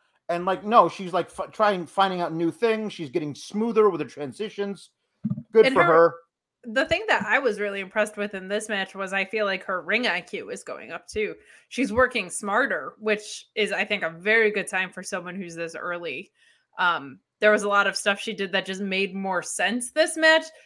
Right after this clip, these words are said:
Speaker 2: despite the, like, double back handspring thing, which is stupid, but a lot of people do that. Um, and Roxy, I think, also is,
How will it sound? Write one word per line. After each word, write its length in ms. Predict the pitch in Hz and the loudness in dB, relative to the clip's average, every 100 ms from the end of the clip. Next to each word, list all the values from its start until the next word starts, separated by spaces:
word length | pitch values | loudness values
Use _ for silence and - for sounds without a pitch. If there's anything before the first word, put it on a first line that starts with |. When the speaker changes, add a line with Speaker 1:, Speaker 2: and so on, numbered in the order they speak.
| _ - | _ 0
Speaker 2:
despite 640 | 247 - - 247 233 - | 0 0 6 6 6 2
the, 140 | 214 | 2
like, 280 | 202 196 202 | 4 0 4
double 280 | 202 185 185 | 2 2 2
back 260 | 185 185 | 4 4
handspring 800 | - 208 226 214 - 233 226 226 226 | 2 0 0 -2 -4 -2 0 -2 -2
thing, 380 | 240 233 233 220 | 2 2 0 -4
which 200 | 214 208 | -4 -6
is 200 | 190 - | -6 -6
stupid, 440 | 233 220 226 214 | -6 0 -2 0
but 100 | 254 | 2
a 40 | |
lot 200 | 320 247 | 6 6
of 80 | 202 | 4
people 240 | 214 208 202 | -2 -6 -8
do 180 | 196 196 | -6 -2
that. 280 | 202 214 - _ - - _ | -2 -2 -6 _ -12 -12 _
Um, 520 | 214 208 196 190 175 _ _ _ _ | 2 2 0 -6 -16 _ _ _ _
and 400 | 269 262 233 214 - | 4 6 4 0 -10
Roxy, 680 | 233 226 220 240 226 208 - _ _ _ _ _ | 0 2 2 -2 -2 -4 -8 _ _ _ _ _
I 100 | 208 | 0
think, 300 | 208 208 202 | 0 -2 -2
also 440 | 185 202 208 185 175 _ _ _ | -2 -2 -4 -6 -12 _ _ _
is, 340 | 208 170 170 | -10 -10 -18